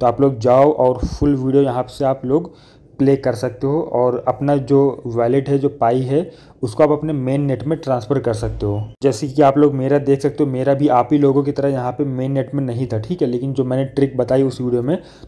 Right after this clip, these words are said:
तो यहाँ पे जो मेरा पाई कॉइन है वो यहाँ पे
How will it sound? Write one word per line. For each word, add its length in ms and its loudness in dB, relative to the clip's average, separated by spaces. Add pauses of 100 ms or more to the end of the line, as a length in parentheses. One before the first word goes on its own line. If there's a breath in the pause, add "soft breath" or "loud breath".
तो 60 -2
यहाँ 280 0
पे 120 0
जो 140 0
मेरा 320 2 (220)
पाई 220 2 (120)
कॉइन 280 0
है 100 -2
वो 240 2
यहाँ 200 -2
पे 180 0